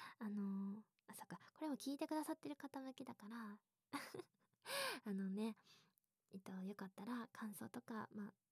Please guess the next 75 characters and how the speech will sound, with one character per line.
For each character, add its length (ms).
な 60
ん 140
だ、 120
レ 120
ビ 120
ュ 40
ー 400
と 80
か、 120
な 100
ん 40
か 120
Twitter 340
の 100
感 180
想 120
と 120
か 140
ね、 200
あ 80
の 600
ー、 20
地 80
味 120
に 100
私 380
こ 180
う 40
見 100
て 200
ニ 160
ヤ 60
ニ 120
ヤ 80
し 80
た 100
り 180
し 120
て 200
お 40
り 100
ま 120
す 120
の 100
で、 200
あ 100
の 320
ー、 40
よ 60
か 100
っ 40
た 100
ら 60
感 200
想 140
と 120
か 200
送 140
っ 40
て 100
あ 40
げ 80
て 100
く 80
だ 100
さ 140
い。 80
と 60
い 40
う 40
こ 80
と 100
で、 80
え 600
ー、 880